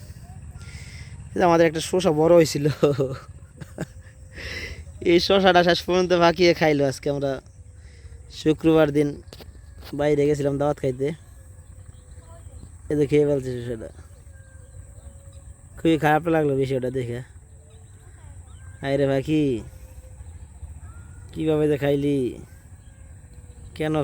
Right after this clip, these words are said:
খাইলি? খুব খারাপ লাগলো আসলে, আসলে বিষয়টা।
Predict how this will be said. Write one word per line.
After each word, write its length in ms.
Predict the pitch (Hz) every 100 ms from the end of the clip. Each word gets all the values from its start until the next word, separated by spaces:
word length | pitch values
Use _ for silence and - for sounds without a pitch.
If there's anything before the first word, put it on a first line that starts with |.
| 131
খাইলি? 360 | 131 123 104 76 - - - - - - - - - - - - - - - - - - - - -
খুব 120 | 156 -
খারাপ 200 | 156 160 190
লাগলো 180 | 160 135 120
আসলে, 180 | 117 117
আসলে 200 | 110 113 113
বিষয়টা। 280 | 110 104